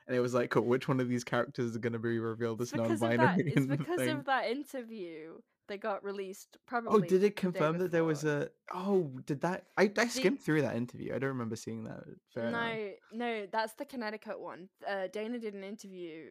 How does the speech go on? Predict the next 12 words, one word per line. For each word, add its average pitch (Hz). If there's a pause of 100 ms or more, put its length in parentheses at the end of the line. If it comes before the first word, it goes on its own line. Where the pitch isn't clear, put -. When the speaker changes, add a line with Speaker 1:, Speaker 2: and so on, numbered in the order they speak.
(260)
Speaker 2:
No, 202 (180)
no, 233
it -
wasn't 294
an 208
interview. 214 (260)
Someone 330
had 302
seen 269
the 214
episode 208
beforehand 175